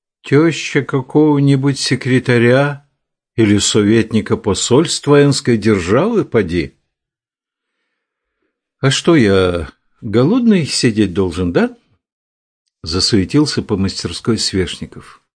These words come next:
«Верно, тёща, верно, энская, верно, хорошо заплатит за эту рожу.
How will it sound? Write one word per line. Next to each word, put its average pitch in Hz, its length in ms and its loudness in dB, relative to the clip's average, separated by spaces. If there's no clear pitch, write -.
«Верно, 196 600 2
тёща, 151 800 0
верно, 123 640 0
энская, 90 640 -4
верно, 110 420 0
хорошо 107 500 -4
заплатит 85 920 -6
за 76 180 -10
эту 82 280 -8
рожу. 85 320 -8